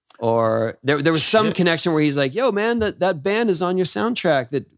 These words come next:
Speaker 1: that we, you know, that's on our label." And I was like, "Yeah, cool." I'm
Speaker 2: You know, one time I met him at Vodaspa, where it's this uh, Russian spa place where it's, like, crazy steam rooms and saunas and cold plunge and a pool. It's, like, super uppity,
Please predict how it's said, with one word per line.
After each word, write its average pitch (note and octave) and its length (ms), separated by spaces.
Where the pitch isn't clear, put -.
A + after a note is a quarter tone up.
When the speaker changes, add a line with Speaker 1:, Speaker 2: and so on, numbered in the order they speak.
Speaker 1:
that A2 260
we, B2 160
you D#3 300
know, B2+ 200
that's A#2+ 180
on D#3 160
our D#3+ 120
label." E3+ 300
And D3 40
I C3+ 40
was B2+ 60
like, B2 120
"Yeah, - 200
cool." G#3+ 420
I'm - 160
Speaker 2:
You D3 100
know, D#3 140
one D#3 200
time C#3+ 340
I C3+ 100
met B2+ 240
him G2 380
at G#2+ 180
Vodaspa, G2 840
where F#2 540
it's G2 260
this - 340
uh, E2+ 440
Russian A2+ 380
spa A2 360
place F2 440
where E2 260
it's, - 160
like, D#2+ 180
crazy G2+ 360
steam G2+ 400
rooms G2 440
and D#2+ 140
saunas G2 680
and D#2+ 240
cold G#2 280
plunge G2 360
and E2+ 80
a D#2+ 40
pool. G#2 320
It's, F#2+ 160
like, G2 160
super G2 320
uppity, D#2+ 460